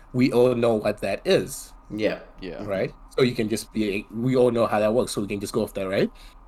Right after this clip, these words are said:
Speaker 1: It's kind of like the idea is, like, when they were, like, walking around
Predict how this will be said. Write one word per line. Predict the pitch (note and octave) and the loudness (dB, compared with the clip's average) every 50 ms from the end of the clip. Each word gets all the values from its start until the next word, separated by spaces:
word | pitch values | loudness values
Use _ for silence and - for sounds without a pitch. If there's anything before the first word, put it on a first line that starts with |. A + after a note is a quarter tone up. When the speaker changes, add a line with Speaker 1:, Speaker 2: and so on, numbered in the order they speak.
| - - - | -8 -2 -2
Speaker 1:
It's | B2 - | 0 2
kind | - D3+ C#3+ | 4 4 6
of | C#3 | 6
like | C3 A#2+ A2+ | 4 4 4
the | B2 A2+ | 4 4
idea | A2+ G#2+ A2 B2+ B2+ A#2+ | 4 4 2 2 2 2
is, | A2+ A#2+ | 2 2
like, | A2 G#2 | 0 0
when | A2 A2+ A2+ | 0 0 2
they | A#2+ | 4
were, | A#2+ A2 | 4 4
like, | G#2+ G#2+ G#2+ - | 2 0 -2 -2
walking | A#2 A2+ G#2+ A#2+ G#2+ | -2 0 0 2 2
around | G#2 G#2 G#2 G#2 G2+ G2 - - | 2 2 0 -2 -6 -10 -12 -16